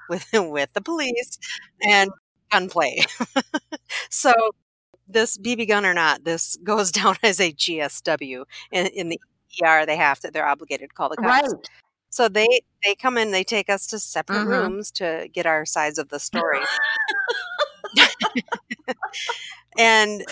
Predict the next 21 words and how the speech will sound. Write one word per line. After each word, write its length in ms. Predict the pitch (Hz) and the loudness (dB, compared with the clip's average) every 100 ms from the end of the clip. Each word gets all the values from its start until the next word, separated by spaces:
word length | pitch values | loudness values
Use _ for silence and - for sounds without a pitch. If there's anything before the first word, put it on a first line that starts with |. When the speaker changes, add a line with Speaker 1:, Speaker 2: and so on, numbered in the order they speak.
| - | 2
Speaker 1:
that 200 | 196 233 | 8 8
part 220 | - 247 208 | 10 6 6
ends 200 | 196 208 | 4 4
up 120 | 175 | 4
being 300 | 196 185 165 | 0 0 -2
just 320 | 180 170 - | 0 2 2
fine 280 | 180 170 165 | 2 2 0
because, 540 | 160 180 151 147 - 175 | -4 0 0 0 -4 -4
lo 180 | 160 | -4
and 80 | 151 | -4
behold, 380 | 165 170 147 143 | -4 0 0 0
we 80 | 151 | -4
had 180 | 160 143 | -4 -4
matching 380 | 143 - 135 | -6 -6 -10
stories. 580 | - - 147 170 208 165 | -10 -6 -2 0 0 -2
<laughs> 80 | 185 | -4
He 100 | 175 | -2
was 120 | 185 - - | 2 4 4
Speaker 2:
<laughs> 760 | 466 - - - - - - - | 2 2 -2 -6 -6 -6 -6 -6
Thank 640 | - - 349 - 311 320 - 311 | -4 0 0 -2 -10 -14 -10 0
God. 720 | 330 339 - 285 - 277 - | 0 2 -2 0 -6 -6 -14